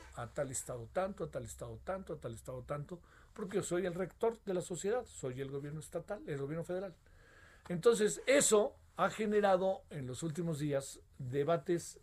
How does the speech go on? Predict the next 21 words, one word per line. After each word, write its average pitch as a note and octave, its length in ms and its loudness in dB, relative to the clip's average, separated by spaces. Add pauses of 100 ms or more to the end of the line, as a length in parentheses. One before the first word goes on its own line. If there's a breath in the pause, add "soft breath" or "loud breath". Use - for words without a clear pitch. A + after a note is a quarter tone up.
(100)
eh, C3+ 240 -6
muy D3+ 260 0
fuertes. - 600 0 (640 soft breath)
Le D#3+ 340 2
debo A#3 360 10
decir G3 500 -2
que C#3 100 -6
son E3 200 0
debates D3 580 -2 (500)
viejos, C3 720 -2 (120)
no C3 180 -4
son G3+ 220 -2
debates D3 460 -2
nuevos. D3 460 -4 (500 soft breath)
Y E3+ 120 4
el G3 100 4
otro B3+ 300 6
día, A3 360 4
con B2+ 200 -8
cierta D3+ 360 0
razón, D#3+ 480 0